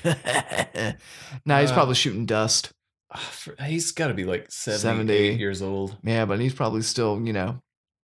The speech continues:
Speaker 1: he, he
Speaker 2: He's
Speaker 1: should work for Viagra. I bet he would be a good endorsement guy for that.
Speaker 2: Could be like the catheter cowboy. You remember that, or Wilford Brimley in the diabetes commercials.
Speaker 1: Oh, he looked, the Walrus Man is what I call
Speaker 2: Yeah.
Speaker 1: him. He looks exactly like
Speaker 2: Yeah,
Speaker 1: a
Speaker 2: he's
Speaker 1: walrus.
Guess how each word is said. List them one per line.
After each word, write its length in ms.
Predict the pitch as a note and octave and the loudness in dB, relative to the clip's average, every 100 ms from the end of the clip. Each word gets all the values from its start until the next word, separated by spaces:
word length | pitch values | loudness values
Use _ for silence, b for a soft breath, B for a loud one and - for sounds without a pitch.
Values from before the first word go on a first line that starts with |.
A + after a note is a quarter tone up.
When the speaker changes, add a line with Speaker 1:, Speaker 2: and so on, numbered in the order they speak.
| _ _ _ - | _ _ _ 2
Speaker 1:
he, 280 | G4+ G4+ - | 2 2 -2
he 80 | - | 2
Speaker 2:
He's 100 | F4 | 6
Speaker 1:
should 140 | - F#3 | 6 6
work 200 | D#3+ C#3+ | 6 4
for 100 | C#3 | 4
Viagra. 540 | B2 A2+ A2 G#2+ G2 G#2 | 6 6 6 4 4 4
I 40 | |
bet 180 | D#3 D3+ | 4 4
he 140 | D#3 | 4
would 160 | C#3+ A2 | 4 4
be 120 | A2+ | 2
a 40 | |
good 280 | G#2+ A2 G2+ | 4 2 2
endorsement 600 | - A2+ G2+ G2 - F#2+ | 0 0 2 0 -2 -6
guy 240 | F2 E2 F2+ | -2 0 0
for 160 | G#2+ | -2
that. 140 | F2+ F2 | 0 2
Speaker 2:
Could 80 | E3 | 2
be 80 | |
like 180 | D#3 C3+ | 4 2
the 80 | A#2+ | 0
catheter 420 | - B2+ B2+ G2 | 0 0 0 -4
cowboy. 540 | F#2 A2 G2+ F2 D#2+ G2 _ _ _ - | -2 0 0 -2 -6 -8 _ _ _ -8
You 60 | C#3+ | -4
remember 220 | G2 F2+ | -2 -2
that, 160 | F#2 | -2
or 180 | G#2 G2 | 0 -2
Wilford 440 | G2 B2 A#2 G#2 - | 0 -2 0 -4 -2
Brimley 340 | A2+ G#2+ F2 | -4 -4 -4
in 100 | F2 | -6
the 80 | F2+ | -6
diabetes 640 | G2 F#2 F#2 F2 G#2+ G2 | -2 0 0 -2 -6 -6
commercials. 680 | - F#2+ F#2 F#2+ G2 F#2+ - - - _ - | -8 -6 -6 -6 -8 -8 -14 -18 -20 _ -4
Speaker 1:
Oh, 280 | C3 A#2 A2 _ - | -2 -2 -4 _ 2
he 160 | C3+ D3 | 6 6
looked, 220 | D3 C3 | 4 2
the 80 | B2+ | 4
Walrus 440 | D3+ F#3+ C3 A#2+ | 6 6 4 2
Man 300 | C3 G#2+ G2+ | 0 2 2
is 160 | G#2 A2+ | 0 0
what 100 | A#2 | 2
I 100 | G#2+ | 2
call 220 | A#2 A2 | 2 2
Speaker 2:
Yeah. 60 | A2+ | 2
Speaker 1:
him. 60 | |
He 80 | A#2 | 0
looks 240 | A#2 A#2 G#2+ | 0 -2 -4
exactly 380 | A2+ A#2 G#2+ A2 | -2 -2 0 2
like 140 | - | 2
Speaker 2:
Yeah, 60 | G2+ | 2
Speaker 1:
a 20 | |
Speaker 2:
he's 80 | G2 | 2
Speaker 1:
walrus. 320 | F#2+ D#2 | 2 2